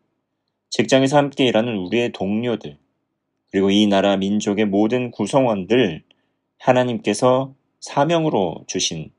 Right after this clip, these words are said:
사-, 어, 땅이며 기업입니다.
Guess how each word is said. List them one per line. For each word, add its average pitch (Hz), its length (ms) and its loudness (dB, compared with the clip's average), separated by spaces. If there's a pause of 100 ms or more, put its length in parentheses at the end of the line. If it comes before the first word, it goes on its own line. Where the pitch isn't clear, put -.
(380)
사-, - 240 -14
어, - 320 -6 (120)
땅이며 127 560 2 (240)
기업입니다. 107 760 0